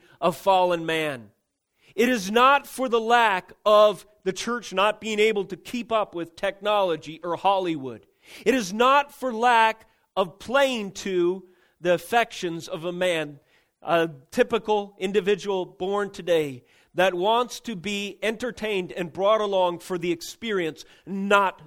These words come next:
the truth. So what do we lack? We lack ears to hear. Jesus says, "He who has ears, let him hear." I would have you notice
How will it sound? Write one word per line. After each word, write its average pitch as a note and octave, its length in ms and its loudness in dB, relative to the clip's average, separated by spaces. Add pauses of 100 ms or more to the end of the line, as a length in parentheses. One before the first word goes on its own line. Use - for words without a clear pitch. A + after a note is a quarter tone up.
the F3+ 120 -2
truth. F3+ 600 -4 (580)
So - 180 -10
what F3 200 -4
do F3+ 100 -4
we E3+ 140 -2
lack? C#3+ 460 -6 (840)
We C3 180 -10
lack D3 560 -6 (340)
ears C3 720 -10 (240)
to C3 120 -14
hear. A#2 480 -12 (960)
Jesus G3+ 400 -6
says, F3 460 0 (220)
"He B3+ 420 -2
who A#3 340 -4
has G#3+ 520 0
ears, D#3+ 680 -6 (380)
let D3+ 260 -2
him C3+ 240 -10
hear." A2+ 420 -12 (1080)
I B2+ 80 -8
would C3+ 100 -6
have D3 220 -2
you D3 120 -6
notice D3 640 -4